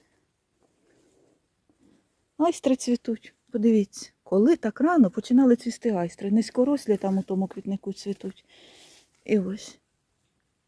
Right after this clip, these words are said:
Красуня. І він тут. М. Квітка здорова, звичайно, розлога. Але він того вартий.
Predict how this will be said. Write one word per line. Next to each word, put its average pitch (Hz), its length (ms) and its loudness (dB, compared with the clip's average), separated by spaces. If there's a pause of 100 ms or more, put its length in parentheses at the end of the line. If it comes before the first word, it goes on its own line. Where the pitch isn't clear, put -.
(1300)
Красуня. - 580 -4 (1600)
І 180 260 0
він 175 380 -4
тут. 185 500 -16
М. 254 1120 2 (2000)
Квітка 165 420 -12
здорова, 170 640 -2
звичайно, 165 580 -2
розлога. 160 760 2 (1080)
Але 233 720 4 (1040)
він 175 200 -2
того 170 280 0
вартий. 156 640 -6